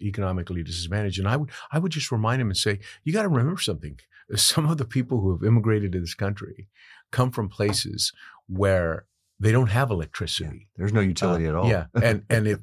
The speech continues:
Speaker 1: and if they, if they do have it, it's intermittent. And even if it's intermittent, it still costs a fortune
Speaker 2: Mm.
Speaker 1: to have that intermittent power. Immigrants who arrive here, whether it's Latin America or other places, come here and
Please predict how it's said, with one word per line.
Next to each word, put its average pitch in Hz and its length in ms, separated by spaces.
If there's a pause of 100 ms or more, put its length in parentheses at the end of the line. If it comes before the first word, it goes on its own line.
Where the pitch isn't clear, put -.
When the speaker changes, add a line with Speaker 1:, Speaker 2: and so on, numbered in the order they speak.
Speaker 1:
and 113 160
if 95 120
they, 104 180 (220)
if 95 80
they 101 140
do 170 220
have 90 220
it, 90 140 (120)
it's 107 200
intermittent. 113 640 (480)
And 107 260
even 135 280
if 104 100
it's 101 160
intermittent, 107 540 (100)
it 113 120
still 135 260
costs - 500 (120)
a 98 60
fortune 101 640 (140)
Speaker 2:
Mm. 82 80 (120)
Speaker 1:
to 110 100
have 110 220
that 101 180
intermittent 113 480
power. - 360 (540)
Immigrants 127 380
who 104 120
arrive 101 320
here, 92 140
whether 90 340
it's - 280
Latin 101 260
America 101 400
or 92 160
other 151 160
places, 90 480 (420)
come 120 220
here 98 400
and 90 380